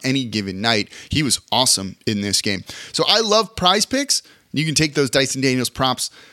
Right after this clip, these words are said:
and any other prop you want. And, uh, Prize Picks is super easy. Two to six players, and you get to see the projected numbers. And if they go score more or less than their Prize Picks projections,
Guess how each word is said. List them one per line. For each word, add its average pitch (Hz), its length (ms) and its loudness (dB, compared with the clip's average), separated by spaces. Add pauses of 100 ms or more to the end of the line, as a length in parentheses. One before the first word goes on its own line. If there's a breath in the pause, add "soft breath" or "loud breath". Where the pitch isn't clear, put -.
(260 loud breath)
and 123 200 2 (100)
any 175 220 4
other 180 160 4
prop 92 340 -4
you 107 80 0
want. 98 220 -2
And, 127 260 0
uh, 120 360 4
Prize 247 260 2
Picks 339 160 0
is - 80 4
super 294 260 2
easy. 202 220 0 (100)
Two 214 160 0
to 285 80 2
six - 240 2
players, 180 400 2
and 156 260 -2
you 165 220 0
get 180 220 -2
to 180 80 2
see 156 280 0
the 160 120 -4
projected 127 580 -2
numbers. 117 360 0
And 113 40 -6
if 110 80 -4
they 139 80 0
go 156 120 -2
score 143 200 -2
more 127 340 0
or 156 120 0
less 127 260 0
than 131 120 -4
their 113 100 -2
Prize 127 260 -2
Picks - 220 -4
projections, 120 600 0